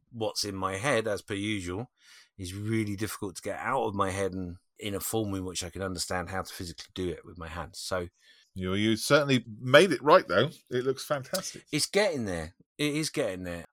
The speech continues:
Speaker 1: I, it, this is the first time, funny enough, I was talking about this only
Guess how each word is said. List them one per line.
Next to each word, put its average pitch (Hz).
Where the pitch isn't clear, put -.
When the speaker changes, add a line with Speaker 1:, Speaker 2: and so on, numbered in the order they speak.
Speaker 1:
I, 110
it, 139
this 160
is 185
the 165
first -
time, 113
funny 180
enough, 143
I 131
was 120
talking 131
about 123
this 95
only 117